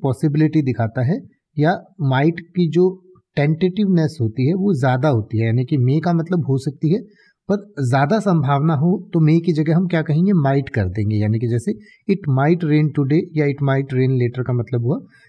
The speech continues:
कि आज ज़्यादा संभावना है कि बारिश होगी। यानी कि might is also used to express possibility, but it tends to suggest a greater degree or uncertainty or tentativeness। For example,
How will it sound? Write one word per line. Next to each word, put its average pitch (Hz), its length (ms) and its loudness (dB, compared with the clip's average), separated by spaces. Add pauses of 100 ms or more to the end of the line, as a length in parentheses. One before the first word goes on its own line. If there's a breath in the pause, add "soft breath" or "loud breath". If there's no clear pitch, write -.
(160 soft breath)
कि 185 80 -2 (100)
आज 160 220 2
ज़्यादा 156 280 0
संभावना 117 540 0
है 117 180 2
कि 120 100 -2
बारिश 107 360 0 (140)
होगी। 104 260 -4 (280)
यानी 139 140 2
कि 175 120 0
might 170 340 2
is 185 100 0 (120)
also 170 320 0
used 139 360 0 (320)
to 160 120 4
express 165 420 -2 (100)
possibility, 156 540 0 (160)
but 160 260 -4
it 175 160 -2
tends 165 300 2 (140)
to 170 160 0
suggest 139 420 -2 (100)
a 156 40 0 (100)
greater 165 340 2
degree 135 400 0 (340)
or 165 120 2 (200)
uncertainty 175 760 2 (440)
or 180 200 2
tentativeness। 170 800 0 (540)
For 175 160 2
example, 160 520 0